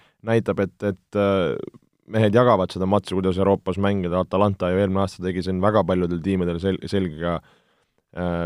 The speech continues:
prügiseks, eks ju, et, äh, et, äh, no, no tõesti, ma arvan, või siis mõtle, kui hooaja lõpu mõistes, kui võib-olla mingid mehed seal, no ma ei tea, kas Van Dijk siin tagasi on tulemas, aga kui see üks võistkond nagu terveks saab, siis,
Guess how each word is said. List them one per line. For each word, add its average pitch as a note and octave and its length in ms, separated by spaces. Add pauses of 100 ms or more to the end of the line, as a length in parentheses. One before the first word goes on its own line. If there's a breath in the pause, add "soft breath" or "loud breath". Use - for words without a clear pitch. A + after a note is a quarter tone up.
prügiseks, F#2 560
eks F2 160
ju, E2+ 140
et, - 220
äh, F2+ 340 (1000)
et, F2+ 140 (100)
äh, F#2 400
no, F#2 200 (160)
no G#2 140
tõesti, A#2 300
ma F#2+ 120
arvan, F#2 240 (1500)
või G#2 120
siis G#2 80
mõtle, F#2+ 200
kui G2 120
hooaja G2+ 240
lõpu A2 280
mõistes, F#2+ 520
kui F#2+ 140
võib-olla F#2 220
mingid F#2+ 220
mehed F#2+ 200
seal, F#2 160 (560)
no F#2 140
ma F#2+ 80
ei F#2+ 80
tea, F#2+ 160
kas F#2 140
Van F#2 140
Dijk G2+ 220
siin F2+ 140
tagasi F#2+ 340
on F2+ 100
tulemas, F2+ 360
aga E2+ 160
kui F2 120
see F#2 120
üks G2 160
võistkond F2+ 420
nagu E2+ 220
terveks G2 400
saab, F2 240
siis, - 420